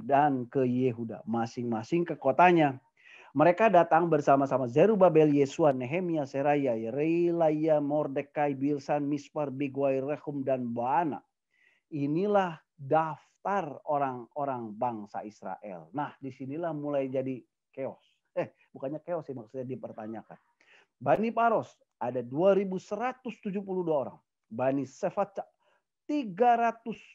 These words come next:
tujuh puluh dua orang. Bani Arah tujuh ratus tujuh puluh lima orang. Nah, kemudian itu terus daftarnya ada sampai ke bawah ya.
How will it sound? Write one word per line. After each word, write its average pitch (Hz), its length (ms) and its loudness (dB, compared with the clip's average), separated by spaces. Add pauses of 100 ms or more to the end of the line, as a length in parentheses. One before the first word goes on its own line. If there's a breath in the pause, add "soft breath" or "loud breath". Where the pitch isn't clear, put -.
(120)
tujuh 220 640 -2
puluh 214 320 -4
dua 147 240 -4
orang. 113 280 -12 (280)
Bani 131 560 -2
Arah 175 240 -2 (160)
tujuh 196 480 -2
ratus 190 320 0 (160)
tujuh 196 400 -6
puluh 165 240 -4
lima 143 160 -4
orang. 113 240 -12 (960)
Nah, 123 320 -8
kemudian 120 640 -8 (1200)
itu 233 160 -6
terus 294 640 -2
daftarnya 160 480 4
ada 139 40 -2
sampai 143 200 0
ke 139 80 -4
bawah 120 320 0
ya. 185 160 2